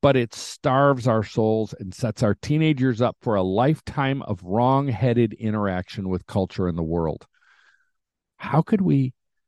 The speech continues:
how could our ministries embrace hope instead of fear?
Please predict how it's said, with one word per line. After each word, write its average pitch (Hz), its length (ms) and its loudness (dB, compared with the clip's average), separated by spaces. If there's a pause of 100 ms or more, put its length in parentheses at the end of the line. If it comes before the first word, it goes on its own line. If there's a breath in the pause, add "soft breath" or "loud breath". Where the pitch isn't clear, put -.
(640)
how 170 140 2
could 233 120 2
our 226 100 6
ministries 117 580 4
embrace 95 360 0
hope - 640 -4 (340)
instead 110 420 -2
of 104 60 -2
fear? 123 400 -2